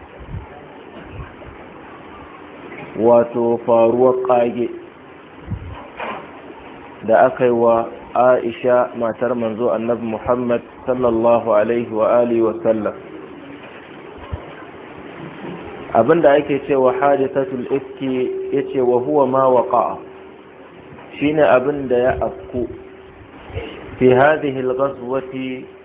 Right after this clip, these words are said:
a wannan yaƙi na Bani al-Mustaliq ko Ghazwatul Muraisi, "min al-munafiqina", daga ɓangaren munafukai,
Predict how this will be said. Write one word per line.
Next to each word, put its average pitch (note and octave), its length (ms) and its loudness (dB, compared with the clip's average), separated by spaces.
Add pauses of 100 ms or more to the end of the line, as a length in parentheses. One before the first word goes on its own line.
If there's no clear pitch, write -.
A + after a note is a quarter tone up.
a A#2 140 0
wannan B2+ 420 0
yaƙi C3 540 -2 (1080)
na B2 140 4
Bani C3+ 260 6
al-Mustaliq B2+ 960 -2
ko C3 240 2 (140)
Ghazwatul C3 580 0 (320)
Muraisi, A2 560 -2 (2500)
"min C#3 180 4
al-munafiqina", C3 1200 2
daga A#2 300 2
ɓangaren C3 480 2
munafukai, G#2+ 640 -2